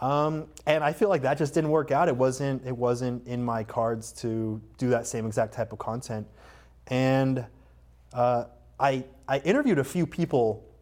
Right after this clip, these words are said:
uh, a few big YouTubers when I first transitioned to do my own thing and kind of comedically asked them questions about what it meant to be a YouTuber in twenty seventeen.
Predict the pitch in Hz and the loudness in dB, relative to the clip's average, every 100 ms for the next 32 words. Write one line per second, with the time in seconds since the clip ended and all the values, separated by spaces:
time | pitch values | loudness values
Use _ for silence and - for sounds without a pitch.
0 | - - - - 117 113 - 151 165 156 | -20 -20 -18 -6 -4 -2 -4 -2 2 0
1 | 127 139 143 120 110 127 117 110 - 113 | 2 -2 -2 -4 -4 -4 -4 -4 -4 -4
2 | - 123 113 120 - 110 107 113 107 113 | -4 -6 -4 -4 -4 -6 -4 -4 -4 -4
3 | 117 113 113 104 104 - 170 156 123 - | -6 -6 -8 -8 -10 -8 -4 -2 -2 -6
4 | - - - 143 135 147 151 135 131 120 | -20 -20 -6 -2 0 2 0 0 0 0
5 | 127 123 117 123 117 - 123 - 117 110 | 0 0 0 -4 -2 0 0 0 -6 -4
6 | 110 110 107 110 - - - - - - | -2 0 0 -4 -14 -20 -20 -20 -20 -20
7 | _ _ _ - - 127 170 170 135 139 | _ _ _ -20 -8 0 2 2 -2 -4
8 | 131 127 123 117 123 117 123 107 104 95 | -4 -4 -2 0 0 -2 -4 -4 -4 -6
9 | - 123 120 117 107 110 - 143 123 113 | -6 -2 0 0 -4 -10 -8 -4 -2 2
10 | 127 107 101 - 107 95 | 0 0 -4 -6 -6 -8